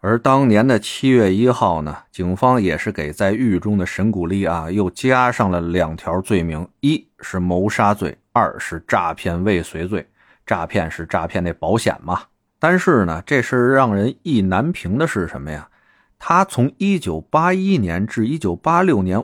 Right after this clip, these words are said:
五年的时间里啊，前后有三任妻子都是同一个死法。但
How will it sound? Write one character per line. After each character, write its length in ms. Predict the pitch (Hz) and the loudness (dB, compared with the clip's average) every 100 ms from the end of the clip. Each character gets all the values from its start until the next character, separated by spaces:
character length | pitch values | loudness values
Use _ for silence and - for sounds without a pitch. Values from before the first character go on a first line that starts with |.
| - | -2
五 420 | 135 107 95 92 | 0 2 0 -2
年 360 | 92 95 90 175 | 0 0 0 2
的 80 | 185 | 0
时 260 | - 92 | -2 -4
间 220 | 98 101 | -2 -2
里 80 | 87 | -2
啊， 260 | 76 78 - _ _ _ _ | -8 -12 -14 _ _ _ _
前 280 | - - 135 | -6 2 4
后 220 | 185 180 | 6 6
有 140 | 101 82 | 4 2
三 360 | - - 180 | -2 2 4
任 200 | 190 110 | 4 4
妻 280 | 87 - 101 | 0 -2 -2
子 280 | 90 71 73 | -2 -8 -4
都 140 | 117 110 | 0 0
是 100 | 101 | -2
同 400 | - - 95 131 | -6 -4 0 2
一 60 | |
个 100 | 98 | 0
死 260 | - - 85 | -4 -6 -8
法。 260 | - - _ _ - | -8 -18 _ _ 0
但 220 | 190 | 0